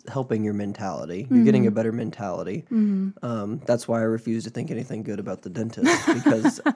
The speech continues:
Speaker 1: if I do that, it'll be like an infection of my brain.
Speaker 2: <laughs>
Speaker 1: That's what they want.
Speaker 2: Oh my gosh.
Speaker 1: So,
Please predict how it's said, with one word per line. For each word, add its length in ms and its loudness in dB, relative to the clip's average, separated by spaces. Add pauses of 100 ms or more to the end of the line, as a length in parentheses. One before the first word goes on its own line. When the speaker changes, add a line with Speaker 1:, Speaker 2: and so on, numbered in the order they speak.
(140)
Speaker 1:
if 160 -4
I 80 4
do 180 4
that, 240 2
it'll 140 0
be 160 -2
like 260 -2
an 100 -4
infection 460 -6
of 80 -6
my 120 -4
brain. 400 -2
Speaker 2:
<laughs> 420 4
Speaker 1:
That's 160 -8
what 100 4
they 80 2
want. 580 -2 (1700)
Speaker 2:
Oh 260 0
my 100 -6
gosh. 420 -2
Speaker 1:
So, 420 2